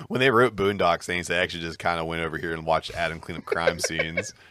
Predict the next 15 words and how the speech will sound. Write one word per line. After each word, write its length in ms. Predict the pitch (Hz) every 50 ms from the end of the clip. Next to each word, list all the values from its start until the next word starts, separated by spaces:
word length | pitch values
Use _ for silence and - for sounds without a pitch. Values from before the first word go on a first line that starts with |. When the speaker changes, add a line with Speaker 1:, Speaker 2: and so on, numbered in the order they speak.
| - - - - _ - -
Speaker 1:
Spray 400 | - - - - - - - -
with 200 | 262 269 269 262
bleach. 500 | 196 226 254 277 294 277 - - - - - - - _ _ -
Fuck, 300 | - 277 - - 294 -
they 120 | - 294 339
ruined 200 | 330 349 349 349
the 60 | 370
D 80 | - 339
N 180 | 339 339 349 330 349 - -
A. 140 | 311 226 202 - - - _ _ _ _ _ _ _ _ _ _ - - _ _ -
Uh, 320 | 127 110 101 98 95 87 - _ _
my 220 | - 113 117 135 190
neighbors 380 | 175 165 160 139 139 131 117
see 240 | - - - 113 113
me 380 | 113 110 104 101 95 92 90